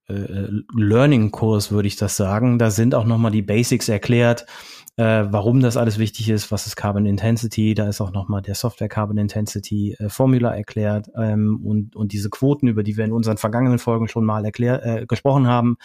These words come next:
und das Ganze erklärt haben, kann man auch machen. Ähm, dauert nicht lange. Ich schätze, ich,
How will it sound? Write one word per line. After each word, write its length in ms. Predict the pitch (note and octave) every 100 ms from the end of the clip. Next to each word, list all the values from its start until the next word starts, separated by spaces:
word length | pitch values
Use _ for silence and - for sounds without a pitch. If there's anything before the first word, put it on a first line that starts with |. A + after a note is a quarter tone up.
| - -
und 80 | A#2+
das 140 | A2+
Ganze 240 | - A2+ A#2+
erklärt 340 | A2 A#2+ A#2+
haben, 280 | A2+ A2+ A#2 - - - - -
kann 140 | D3
man 120 | C#3
auch 180 | C#3+ C3+
machen. 380 | C3+ A#2+ B2+ B2+ - - - - -
Ähm, 540 | A#2+ A#2 A2+ A2+ A#2 B2+
dauert 360 | A#2+ A2+ A#2+ B2+
nicht 140 | A2+
lange. 300 | A2+ A2+ A#2
Ich 100 | A2
schätze, 300 | A#2 - A2+
ich, 140 | G#2+